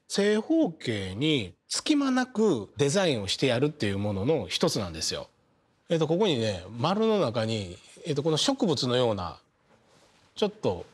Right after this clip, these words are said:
変わったもんがあるんですけど、ザクロです。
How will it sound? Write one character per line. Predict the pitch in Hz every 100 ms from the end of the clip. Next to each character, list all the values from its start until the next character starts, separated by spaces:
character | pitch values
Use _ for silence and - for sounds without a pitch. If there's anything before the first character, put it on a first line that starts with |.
| _
変 | -
わ | 226
っ | 208 -
た | 202 185 175
も | 175
ん | 156
が | 113 90
あ | 95
る | 107
ん | 95
で | 92
す |
け | -
ど、 | 120 131 95 -
ザ | 120 175 147
ク |
ロ | 110
で | 78 64
す。 | -